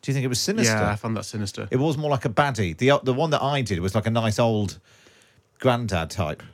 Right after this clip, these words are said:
Speaker 2: Didn't sound like that robot would do, was too se-, it sounded like the robot was too senile to do much dangerous robotic damage.
Speaker 1: <laughs>
Speaker 2: That robot knew what it was doing, and I didn't like it.
Speaker 1: What do you think, Lara?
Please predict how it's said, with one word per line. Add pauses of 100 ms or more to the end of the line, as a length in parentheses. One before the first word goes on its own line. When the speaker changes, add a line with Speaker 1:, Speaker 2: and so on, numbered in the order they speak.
Speaker 2:
Didn't
sound
like
that
robot
would
do,
was
too
se-,
it
sounded
like
the
robot
was
too
senile
to
do
much
dangerous
robotic
damage.
Speaker 1:
<laughs>
Speaker 2:
That
robot
knew
what
it
was
doing,
and
I
didn't
like
it. (540)
Speaker 1:
What
do
you
think,
Lara?